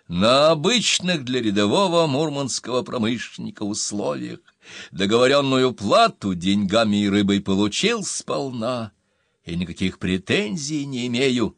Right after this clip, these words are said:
в чём и подписуюсь, М. Карельской". Не хочу рассказывать плачевного дела. Две недели я без языка пролежал.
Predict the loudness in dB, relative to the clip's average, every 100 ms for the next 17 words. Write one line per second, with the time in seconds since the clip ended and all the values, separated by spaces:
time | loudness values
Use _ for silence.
0 | _ -10 -4 -2 -2 -4 -6 -8 -6 -6
1 | -4 -4 -4 -2 -4 -6 -10 -20 -20 _
2 | _ _ _ 0 2 0 -4 -6 -4 -2
3 | -4 -4 -6 -6 -10 -18 -20 _ _ _
4 | _ _ _ _ _ _ _ _ _ _
5 | _ _ _ _ _ _ _ _ -8 -4
6 | -2 -2 -2 0 2 4 4 2 -2 -2
7 | 0 0 0 -2 -4 -10 -10 -8 -8 -8
8 | -8 -8 -8 -6 -8 -8 -12 -20 _ _
9 | _ _ _ _ _ _ _ -16 -4 0
10 | 2 2 2 2 4 4 6 4 4 2
11 | 2 0 -2 -2 -2 -2 -4 -4 -6 -8
12 | -10 -10 -8 -8 -8